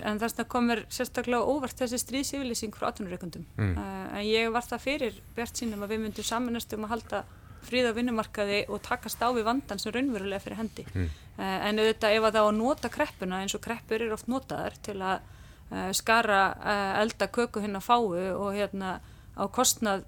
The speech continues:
Speaker 1: eh, þeirra verst settu, að þá verður auðvitað enginn friður um það.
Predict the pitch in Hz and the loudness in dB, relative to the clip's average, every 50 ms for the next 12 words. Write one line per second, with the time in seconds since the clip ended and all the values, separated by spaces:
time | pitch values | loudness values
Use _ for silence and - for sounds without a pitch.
0 | - - - 202 196 190 185 180 185 - - - - - 220 214 202 196 190 180 | -12 -10 -8 -6 -4 -4 -4 -4 -6 -6 -8 -8 -4 0 0 2 4 4 2 2
1 | - - - - - - 190 233 - - - - - 247 233 - - - 165 202 | 0 -2 -8 -12 -4 0 0 2 2 0 0 -2 -2 -2 -4 -6 -8 -8 -6 -6
2 | - - - - - - - - 190 - 214 208 226 269 269 269 262 233 233 214 | -8 -10 -14 -18 -18 -16 -12 -10 -2 4 6 8 8 8 6 4 4 4 4 4
3 | 208 208 - 214 208 185 202 208 190 - 233 285 294 247 214 208 208 214 - - | 2 2 0 -2 -4 -4 -4 -4 -4 -2 -2 0 0 0 0 -2 -2 -4 -4 -4
4 | - - | -4 -6